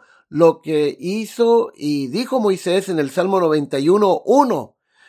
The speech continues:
Este, "Señor, tú nos has sido refugio de generación en generación. Busquemos la sabiduría de Dios y la protección del Señor". En estos extraños días de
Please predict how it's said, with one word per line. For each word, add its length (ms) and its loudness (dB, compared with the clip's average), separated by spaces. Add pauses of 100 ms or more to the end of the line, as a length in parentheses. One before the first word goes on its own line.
(280)
Este, 520 -2
"Señor, 540 2
tú 360 0
nos 280 0
has 160 0
sido 280 2
refugio 760 0 (340)
de 220 2
generación 1120 2
en 180 -2
generación. 840 -2 (300)
Busquemos 600 0
la 100 2
sabiduría 680 0
de 120 0
Dios 540 2 (320)
y 160 0
la 160 2
protección 880 -2
del 340 0
Señor". 640 0 (680)
En 240 -6
estos 680 -2 (420)
extraños 720 -2
días 420 0
de 440 0